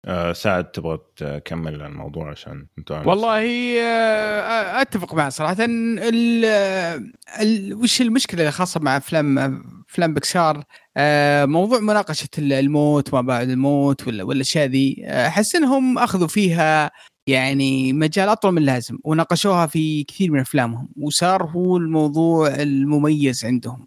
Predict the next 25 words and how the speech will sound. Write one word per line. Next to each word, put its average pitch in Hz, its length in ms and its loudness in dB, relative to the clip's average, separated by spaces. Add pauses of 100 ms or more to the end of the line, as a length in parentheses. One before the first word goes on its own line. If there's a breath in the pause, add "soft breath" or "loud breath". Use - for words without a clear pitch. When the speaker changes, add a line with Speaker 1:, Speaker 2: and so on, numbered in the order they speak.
Speaker 2:
فانزعجت 170 1300 0
صراحة 147 460 -4
من، 135 680 -4
من، 135 360 -2
من 139 60 0
الموضوع 135 420 0
ذا. 127 200 -2
يعني 160 320 4 (140)
من 180 340 4
جد 180 220 2 (300)
نحتاج 160 300 -2 (100)
منهم 156 500 0
قصة 151 360 -2 (360)
توي 151 140 0
ستوري، 143 400 -2 (120)
نحتاج 143 260 -4
منهم 139 240 2
قصة، - 360 -2 (160)
القصة - 360 -2
البسيطة، 135 760 0
ال-، - 420 -10 (260)
ال-، 127 300 0
ال-، - 340 -8
آه، 101 1200 0
الممتعة، 151 840 0